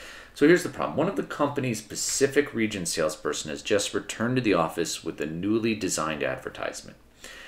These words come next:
It state that, it states that the average cost per square foot of his home sales is above the average cost per square foot in the Pacific region. So basically what's going on is this salesperson says, "Look, there's an average,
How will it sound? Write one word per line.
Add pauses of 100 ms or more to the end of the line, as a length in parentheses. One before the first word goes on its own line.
(120)
It
state
that,
it
states
that
the
average
cost
per
square
foot
of
his
home
sales (360)
is
above
the
average
cost
per
square
foot
in
the
Pacific
region. (440)
So
basically
what's
going
on
is
this
salesperson
says,
"Look, (280)
there's
an
average,